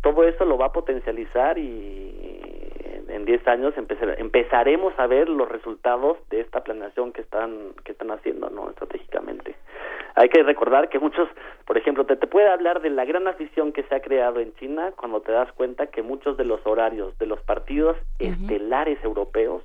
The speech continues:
Speaker 1: los, digamos, Real Madrid-Barcelona, se ponen en horarios adecuados para que se puedan consumir en China.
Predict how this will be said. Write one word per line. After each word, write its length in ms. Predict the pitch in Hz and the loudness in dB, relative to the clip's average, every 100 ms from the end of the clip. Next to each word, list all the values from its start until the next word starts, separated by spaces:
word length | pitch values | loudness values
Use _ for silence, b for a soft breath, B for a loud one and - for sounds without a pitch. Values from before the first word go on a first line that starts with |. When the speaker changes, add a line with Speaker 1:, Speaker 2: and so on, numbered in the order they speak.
| - | -10
Speaker 1:
los, 140 | 95 - | -12 -8
digamos, 300 | 110 107 98 | -8 -8 -4
Real 160 | 101 107 | -2 0
Madrid-Barcelona, 840 | 107 104 110 101 98 104 120 160 B B B B B B B - - | -2 -2 0 -2 0 -2 0 -4 B B B B B B B -6 -4
se 80 | |
ponen 400 | - 135 160 180 - | 4 6 6 2 0
en 160 | 123 | 0
horarios 420 | 120 131 151 180 202 - | 4 4 4 2 0 -6
adecuados 680 | 123 117 120 - 139 143 196 | -4 -2 -4 0 2 2 0
para 240 | - 120 110 | 0 -2 -2
que 140 | - - | -8 -14
se 80 | |
puedan 320 | - 143 151 165 | 0 2 2 -2
consumir 640 | 127 110 110 123 151 - - | -6 -6 -6 -2 -2 -2 -10
en 280 | 104 98 - - | -12 -12 -12 -10
China. 340 | 233 - - | -6 -6 -6